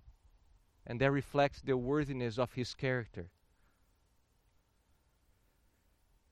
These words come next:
A person who acts according to kenodoxia, empty or vainglory, is a person who, who sees himself or herself as heavy with importance,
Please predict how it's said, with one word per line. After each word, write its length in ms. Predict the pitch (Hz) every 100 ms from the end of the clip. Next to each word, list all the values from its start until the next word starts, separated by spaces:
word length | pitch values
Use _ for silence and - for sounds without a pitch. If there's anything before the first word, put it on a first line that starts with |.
| _ _ _ _ -
A 100 | -
person 680 | 180 220 226 - 139 139 - - -
who 140 | 160
acts 320 | - 180 -
according 400 | 170 - 175 160
to 300 | 156 - 160 131 - -
kenodoxia, 1040 | 190 202 185 180 - - - 202 156 104
empty 540 | 151 180 - 190 185 170
or 160 | 123
vainglory, 680 | 110 170 185 160 170 156 156
is 200 | 160 143
a 80 | 160
person 440 | - 226 262 208 -
who, 240 | 185 190 156
who 100 | 196
sees 680 | - 285 320 277 - - -
himself 640 | - 349 392 - 202 185
or 120 | 170 170
herself 600 | 254 359 - 214 202 196
as 160 | 170
heavy 640 | - 220 285 208 180 160 - - -
with 240 | 190 220
importance, 840 | 214 190 220 240 - 160 120 -